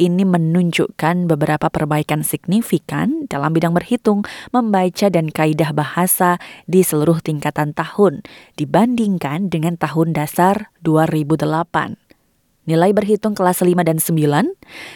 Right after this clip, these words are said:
nilai membaca kelas tiga dan lima, nilai mengeja kelas tiga dan lima,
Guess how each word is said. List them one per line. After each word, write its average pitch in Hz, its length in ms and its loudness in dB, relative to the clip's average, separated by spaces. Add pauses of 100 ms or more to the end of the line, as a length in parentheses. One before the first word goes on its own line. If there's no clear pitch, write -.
(180)
nilai 165 240 2
membaca 165 480 0
kelas 156 400 -2 (160)
tiga 165 400 2
dan 151 240 0
lima, 160 480 2 (400)
nilai 170 320 2
mengeja 165 640 2
kelas 170 320 0
tiga 180 260 -2
dan 156 220 0
lima, 160 400 0